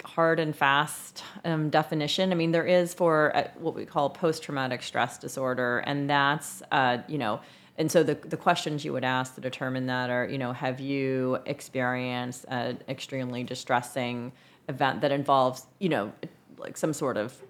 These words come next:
physical or, um, you know, I mean, pretty significant violence, or, or it could be a natural disaster, you know, something where, you know, there was real fear of death, um, involved. And so there are some specific criteria for what would be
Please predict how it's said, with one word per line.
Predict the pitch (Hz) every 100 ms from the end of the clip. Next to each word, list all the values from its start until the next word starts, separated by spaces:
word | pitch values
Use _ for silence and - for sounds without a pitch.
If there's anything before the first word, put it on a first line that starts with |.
| - _ -
physical | 165 147 139 139 127 120 123
or, | 113 113 117 113 -
um, | 123 78 73 71 -
you |
know, | 139 85
I | -
mean, | 127 123
pretty | - 113
significant | 120 127 120 107 131 110 82
violence, | 131 117 120 120 117 131
or, | 202 190 175 165 -
or | 190 208 180
it | 135
could | 156
be | 131
a | 110
natural | 127 - - 131
disaster, | 143 170 151 147 - 135 120
you | 123 135
know, | 110
something | - 139 131 120
where, | 123 117
you | 117 131
know, | 120
there | 123
was | 120 127
real | 131 131 117 113
fear | - 120 113
of | 110 -
death, | 110 113 - - _ 135
um, | 123 113 113 -
involved. | 139 120 104 107
And | 127
so | 143 135
there | 135 147
are | 139
some | 139 135 127
specific | - 123 - 127 127 117 -
criteria | - 131 - 123 120 120 110
for | - 131
what | 117
would | 107 117
be | 113